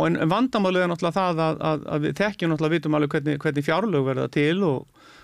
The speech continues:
við vitum náttúrulega það ræður fjár-, þó fjármálaráðherra hafi kannski mest um það að segja, þá náttúrulega er maður í ríkisstjórn með einhverjum og Framsóknarflokkurinn hefur nú verið duglegastur af öllum að eyða peningum í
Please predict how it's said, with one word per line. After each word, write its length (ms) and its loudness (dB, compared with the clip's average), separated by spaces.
við 160 2
vitum 180 0
náttúrulega 240 -2
það 200 0
ræður 280 2
fjár-, 240 0
þó 160 0
fjármálaráðherra 720 0
hafi 160 -2
kannski 260 -2
mest 300 -2
um 80 2
það 160 2
að 80 0
segja, 240 2
þá 80 -2
náttúrulega 320 2
er 80 2
maður 160 2
í 60 0
ríkisstjórn 500 -4
með 140 2
einhverjum 420 -2
og 140 -4
Framsóknarflokkurinn 800 0
hefur 160 2
nú 160 2
verið 300 0
duglegastur 480 0
af 160 2
öllum 220 0
að 80 4
eyða 120 2
peningum 460 0
í 80 2